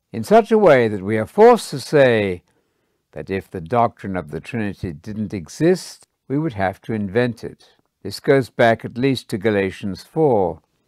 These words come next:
verses one to eleven. As I say, it's all there in chapter nine of my book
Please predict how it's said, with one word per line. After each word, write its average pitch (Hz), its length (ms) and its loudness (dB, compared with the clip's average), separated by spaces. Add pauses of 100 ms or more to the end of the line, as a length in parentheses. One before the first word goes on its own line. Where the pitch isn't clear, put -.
(360)
verses 92 380 -8
one 87 240 -6
to 95 120 -8
eleven. 87 560 -2 (840)
As 104 180 -4
I 147 160 8
say, 147 540 2 (640)
it's - 220 -12
all 202 240 8
there 120 320 8
in 110 100 0
chapter 113 420 -2
nine 110 600 2
of 92 140 -10
my 87 220 2
book 120 500 -4